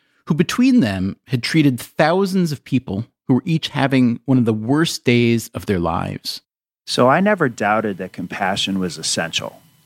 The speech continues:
Speaker 2: And I don't know anyone in healthcare that feels otherwise, or at least no one that would admit to it. It's what we ought to do, the way we ought to treat patients.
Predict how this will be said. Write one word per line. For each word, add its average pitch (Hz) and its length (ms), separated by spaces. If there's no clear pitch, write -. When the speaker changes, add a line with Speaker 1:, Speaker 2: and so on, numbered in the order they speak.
Speaker 2:
And 101 420
I 113 160
don't 143 180
know 117 280
anyone 110 500
in 90 80
healthcare 120 720
that 98 500
feels 107 320
otherwise, 120 520
or 113 100
at 90 100
least 104 200
no 104 160
one 98 140
that 92 120
would 90 140
admit 90 300
to 80 140
it. 67 140
It's 95 240
what 95 220
we 92 180
ought 92 300
to - 260
do, 78 300
the 87 140
way 95 240
we 90 360
ought 98 280
to - 220
treat 87 300
patients. 101 600